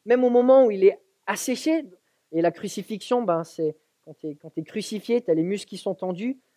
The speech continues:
Les, les deux causes de la mort, c'est la déshydratation et, et l'asphyxion. Parce que t'es, t'es étiré, donc tu t'arrives plus à, tu, tu perds ton eau et puis t'arrives plus à respirer. Parce que pour gonfler les poumons, ils font pousser sur les pieds. Au bout d'un moment, les muscles lâchent.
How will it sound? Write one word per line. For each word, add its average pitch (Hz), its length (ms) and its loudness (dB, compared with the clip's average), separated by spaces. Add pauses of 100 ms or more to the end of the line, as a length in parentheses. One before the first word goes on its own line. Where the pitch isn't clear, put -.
(180)
Les, 156 160 -8
les 160 140 0
deux 196 120 2
causes 208 220 2
de 185 80 4
la 185 140 4
mort, 247 220 4
c'est - 120 -8
la 170 80 2
déshydratation 180 880 0
et, 160 240 0 (160)
et 156 80 -2
l'asphyxion. 214 540 -4 (800)
Parce - 140 -20
que 170 80 -10
t'es, 160 180 -6
t'es 170 240 -4
étiré, 214 520 4
donc 185 200 -8
tu - 180 -20
t'arrives 170 300 -6
plus 196 180 -2
à, 147 380 0 (400)
tu, 151 100 -20
tu - 160 -18
perds 190 240 -4
ton 180 160 -4
eau 240 200 4
et 202 60 4
puis 170 240 -14
t'arrives 170 220 -6
plus - 140 -4
à 180 40 0
respirer. 202 480 0 (340)
Parce 151 120 -20
que - 80 -6
pour 170 200 -8
gonfler 190 280 -2
les 202 140 0
poumons, 208 260 -4
ils 202 60 -2
font 175 160 -12
pousser 185 260 -14
sur 180 160 -4
les 165 100 2
pieds. 269 320 -4 (400)
Au 151 60 -18
bout 160 140 -8
d'un 160 80 -2
moment, 185 180 -2
les 175 80 -4
muscles 165 280 -10
lâchent. 196 420 -8